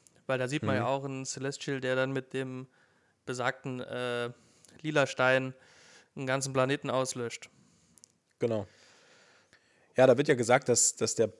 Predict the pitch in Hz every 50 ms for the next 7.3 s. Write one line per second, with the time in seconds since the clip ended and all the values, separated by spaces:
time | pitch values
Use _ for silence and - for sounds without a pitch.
0 | _ _ - 113 - - 110 - - - 139 165 180 175 - - 180 175 151 139
1 | 127 135 139 131 - - - - 127 127 135 143 147 147 147 147 151 147 - -
2 | - - - - - - - - - - _ - 120 - - - 123 120 139 135
3 | 131 143 131 - _ - - _ - 127 120 117 117 - - - 151 165 - -
4 | - 190 190 - - 170 151 131 127 123 143 214 - - - - - - 180 170
5 | 165 180 202 226 - - - _ _ _ _ _ - - _ _ - 143 139 160
6 | - _ _ - - - 160 170 175 180 156 147 - 139 139 135 131 127 135 135
7 | 147 147 151 151 - -